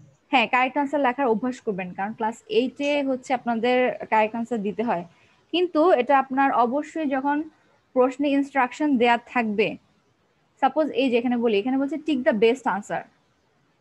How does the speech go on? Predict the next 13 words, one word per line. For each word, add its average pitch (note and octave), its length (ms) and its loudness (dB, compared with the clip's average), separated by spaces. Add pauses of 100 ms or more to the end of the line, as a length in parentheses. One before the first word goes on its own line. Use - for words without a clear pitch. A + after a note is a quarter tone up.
"Tick C4 140 0
the C4+ 140 2
best D4 280 2
answer" D4 200 -2
বলাতে C#4+ 340 -2
আপনি C4+ 260 2
হচ্ছে B3+ 220 -4
এখানে C4+ 300 0
tick C4 180 0
দিয়ে A3 180 4
গেলেন। F3 340 -4 (460)
আর - 100 -4
আমরা, A3+ 260 0